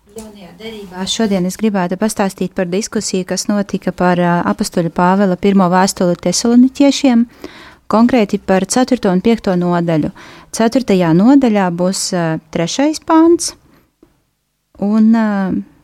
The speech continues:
tā, un, ā, un arī četrpadsmitais pants. Un piektajā nodaļā, ā, tā kā tur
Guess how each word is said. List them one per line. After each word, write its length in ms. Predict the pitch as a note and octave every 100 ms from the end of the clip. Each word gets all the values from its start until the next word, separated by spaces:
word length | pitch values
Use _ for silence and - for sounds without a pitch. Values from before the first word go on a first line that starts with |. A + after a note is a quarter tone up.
| _ _ _ _ _ _ _ -
tā, 120 | E3 - _
un, 400 | - F#3 G3 G#3 G3+
ā, 160 | G3+ G3 F#3 F#3 _ _ _ _ _ -
un 120 | F#3+
arī 160 | G3+ G3
četrpadsmitais 640 | G#3 F#3+ F#3 - D#3 D#3
pants. 400 | - D#3+ D#3+ -
Un 80 | E3
piektajā 460 | D#3+ B3 - C#4+ G#3+
nodaļā, 540 | G3+ A#3+ A#3 G#3+ F#3+
ā, 720 | F3+ - - - _ - F#3+ F3+
tā 180 | F3+ G3+
kā 200 | G3 F3+
tur 240 | F3+ G3